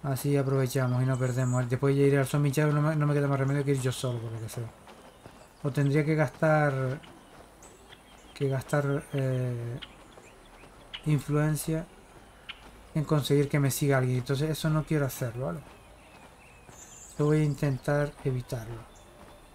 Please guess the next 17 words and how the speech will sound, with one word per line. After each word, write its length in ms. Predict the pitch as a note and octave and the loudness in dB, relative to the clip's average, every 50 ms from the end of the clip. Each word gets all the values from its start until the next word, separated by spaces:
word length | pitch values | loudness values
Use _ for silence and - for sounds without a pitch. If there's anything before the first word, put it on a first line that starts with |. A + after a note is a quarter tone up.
| - - - - - - - - - - - - - F3 D#3 | -20 -20 -20 -20 -20 -20 -20 -20 -20 -20 -20 -18 -12 -10 -8
Así 260 | C#3+ C3+ - - C#3+ C3 | -8 -8 -6 -6 -6 -4
que 120 | - C#3 | -2 -2
vamos 340 | C#3+ C#3+ D3+ D#3+ D#3 C#3+ C#3+ | 0 0 0 0 0 0 0
a 160 | D3+ D3+ D3+ | 0 0 0
ir 300 | D#3 D#3 D3+ C#3+ C3+ C#3 - | 0 2 0 0 -2 -2 -6
a 100 | C#3 C3 | -4 -4
la, 280 | C3 C3 B2+ B2+ B2+ | -2 -2 -4 -4 -6
saqueamos 540 | - - - C#3 B2+ B2 C#3+ D3+ D#3 D#3+ D#3+ | -8 -4 -4 -4 -2 0 0 2 2 2 0
esta 240 | D#3+ D#3 - D#3+ C#3+ | 0 0 -2 -4 0
casa 320 | - D#3 C#3+ - - D3+ | 0 -2 -2 -2 -4 -2
de 60 | C#3+ C#3 | -2 -2
aquí. 300 | C3 - - F3+ G#3+ A#3 - - - - - - - - - - - - - - - - - - - - - - - - | -4 -4 -4 -4 -4 -6 -8 -18 -20 -20 -20 -20 -20 -20 -20 -20 -20 -20 -20 -20 -20 -20 -20 -20 -20 -20 -20 -20 -10 -8
Espero 320 | D3 - - D#3+ D#3 D#3+ | -8 -4 0 2 2 2
que 100 | D#3 F3 | 2 2
no 160 | E3 E3 D#3+ D3+ | 0 2 0 0
sea 400 | - - - D#3+ D#3 D#3 D3+ D3 | -2 -2 0 2 2 2 2 2
un, 720 | D3+ D3+ D3 D3 D3 C#3+ C#3+ C#3 C3+ C3 B2 B2 A#2+ A2+ | 0 0 0 0 0 -2 -2 -2 -2 -2 -2 -4 -4 -6